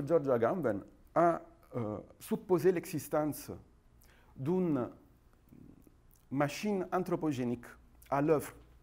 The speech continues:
dans, euh, l'Europe, dans l'Occident moderne. Euh, si on imagine qui engendre la notion d'humain à travers l'opposition homme-animal,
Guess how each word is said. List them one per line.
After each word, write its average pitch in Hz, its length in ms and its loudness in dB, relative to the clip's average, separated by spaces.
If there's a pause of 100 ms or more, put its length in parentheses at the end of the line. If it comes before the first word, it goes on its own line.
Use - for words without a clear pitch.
(580)
dans, 156 920 2 (220)
euh, 104 220 -8
l'Europe, 147 460 2 (300)
dans 123 140 -6
l'Occident 127 380 -4
moderne. 98 380 -2 (800)
Euh, 123 200 2
si 143 180 2
on 160 40 6
imagine 156 460 4
qui 185 240 0
engendre 123 640 2 (1000)
la 123 120 0
notion 143 360 0
d'humain 131 380 0 (260)
à 131 140 -2
travers 160 460 2 (120)
l'opposition 151 840 -2
homme-animal, 127 680 0